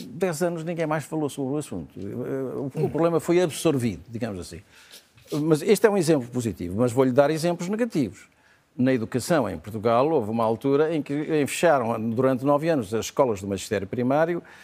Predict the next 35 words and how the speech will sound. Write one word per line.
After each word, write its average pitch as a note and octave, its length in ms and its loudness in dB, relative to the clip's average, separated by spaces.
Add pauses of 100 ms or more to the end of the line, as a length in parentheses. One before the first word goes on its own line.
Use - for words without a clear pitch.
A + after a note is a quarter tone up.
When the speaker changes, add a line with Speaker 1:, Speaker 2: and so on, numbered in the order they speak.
(180)
Speaker 1:
e G3 120 -2
quando, D#3 640 2 (340)
eh, B2 60 0
e - 20 -2
faltavam D#3 640 2
<laughs> - 20 -4
professores, D#3 720 0 (240)
e F#3+ 100 0
quando, F3+ 500 2 (320)
eh, D3+ 180 6
e E3 120 4
a D3+ 60 4
certa C3+ 240 0
altura C#3+ 360 2
o F#3+ 60 2
ministro D#3 320 -2
seguinte, G#3 560 -2
eh, G3 440 -2 (140)
criou F#3 520 4
professores F#3+ 520 -2
paraquedistas, E3 640 0
chamados C#3 460 0
paraquedistas, G2+ 640 -4
com - 180 -2
o A#2 40 -8
quinto C3 260 -4
ano C#3 140 -2
do C3+ 100 -8
liceu A3 320 -2 (280)
e C3+ 60 -2
uma B2+ 140 -2
formação C#3+ 460 -2
acelerada D3+ 580 -2
e F#2 40 -10
tal. - 200 -14